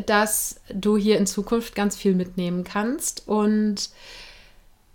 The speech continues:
bevor ich dir jetzt gleich verrate, was diese Woche alles passiert,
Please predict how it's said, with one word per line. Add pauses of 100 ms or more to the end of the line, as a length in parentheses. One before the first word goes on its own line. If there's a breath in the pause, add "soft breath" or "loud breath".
(160)
bevor
ich
dir
jetzt
gleich
verrate,
was
diese
Woche
alles
passiert,